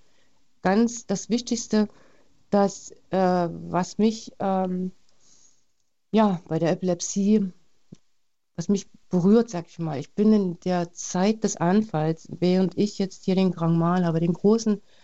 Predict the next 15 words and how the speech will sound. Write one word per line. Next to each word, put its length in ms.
Anfall, 320
bin 360
ich 300
nicht 360
die 400
Frau, 420
die 320
ich 180
bin. 300
Ich 220
bin 500
in 100
einer 280
anderen 340
Welt. 400